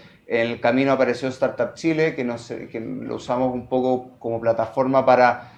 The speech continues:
darnos a conocer, empezar a ampliar las redes, meternos mucho más en el ecosistema de emprendimiento en San-,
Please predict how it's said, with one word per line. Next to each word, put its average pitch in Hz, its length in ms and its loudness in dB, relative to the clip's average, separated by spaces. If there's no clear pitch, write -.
darnos 127 300 2
a 127 100 4
conocer, 123 480 2
empezar 127 380 -4
a 123 40 0
ampliar 127 200 -2
las 120 240 0
redes, 147 600 0
meternos 135 380 0
mucho 139 260 -2
más 139 180 0
en 139 60 -2
el 131 100 -2
ecosistema 120 500 -4
de 139 60 -2
emprendimiento 139 580 -4
en 127 60 -6
San-, 127 180 -10